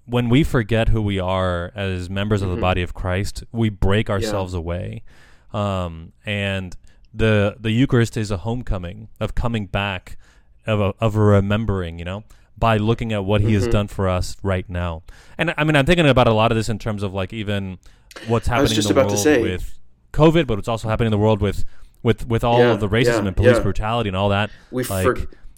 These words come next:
Speaker 1: remember who you are.
Speaker 2: Yeah,
Speaker 1: Like,
Speaker 2: exactly. We've forgotten
Speaker 1: Yeah, go
Speaker 2: who
Speaker 1: ahead.
Speaker 2: we are, not just who we are, but who we are together. Um, and that was the, that was the great
Speaker 1: Exactly. Yeah.
Speaker 2: rea-, I think the great, one of the great realities of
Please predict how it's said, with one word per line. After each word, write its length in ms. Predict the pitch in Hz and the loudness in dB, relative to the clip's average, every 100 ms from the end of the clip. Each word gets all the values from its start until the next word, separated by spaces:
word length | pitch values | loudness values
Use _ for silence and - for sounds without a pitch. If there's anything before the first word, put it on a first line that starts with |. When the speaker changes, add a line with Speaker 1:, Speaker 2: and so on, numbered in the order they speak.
| - | -6
Speaker 1:
remember 520 | 123 123 123 156 170 | 0 2 2 4 4
who 140 | 127 135 | 6 4
you 220 | 120 104 | 2 -2
are. 480 | 98 107 123 92 87 | -4 -2 -2 -2 -2
Speaker 2:
Yeah, 100 | 120 | 0
Speaker 1:
Like, 80 | 107 | 0
Speaker 2:
exactly. 480 | 104 113 107 104 98 | 0 0 0 -6 -6
We've 200 | 120 123 | -8 -6
forgotten 440 | 131 120 123 127 | -4 2 2 2
Speaker 1:
Yeah, 100 | 113 | 0
go 40 | 113 | -2
Speaker 2:
who 180 | 139 131 | -2 -2
Speaker 1:
ahead. 160 | 113 117 | -2 -2
Speaker 2:
we 220 | 120 123 | -4 -2
are, 220 | 117 120 | 0 0
not 180 | 143 147 | 2 2
just 180 | 143 - | 0 0
who 120 | 151 | 0
we 160 | 123 113 | 2 2
are, 180 | 127 127 | 4 2
but 200 | 107 - | -2 -4
who 140 | 131 | -8
we 180 | 123 117 | -2 0
are 380 | 110 107 107 110 - - - | 0 0 -2 -4 -18 -14 -8
together. 560 | 113 113 - - - _ _ _ _ _ _ _ _ - | 0 2 2 -6 -16 _ _ _ _ _ _ _ _ -12
Um, 380 | 101 - - - | -12 -10 -10 -6
and 100 | 120 | -4
that 100 | 127 | -2
was 320 | 113 - - | -4 -8 -8
the, 240 | 123 - _ _ - _ - | -8 -8 _ _ -20 _ 0
that 160 | 127 | 2
was 200 | 135 127 | 2 0
the 100 | - | -4
great 60 | 104 | -2
Speaker 1:
Exactly. 560 | 120 113 113 95 85 - - | 2 2 2 -4 -6 -12 -10
Yeah. 300 | 95 101 98 | -4 -2 -2
Speaker 2:
rea-, 220 | 107 117 123 | -2 -2 -2
I 100 | 107 | -4
think 220 | 113 104 | -6 -6
the 60 | 104 | -2
great, 200 | 117 113 | -2 -2
one 100 | 117 | -4
of 60 | |
the 60 | 113 | -2
great 140 | 113 | -2
realities 460 | 107 113 117 113 110 | 0 0 2 0 -2
of 260 | 104 - | -4 -6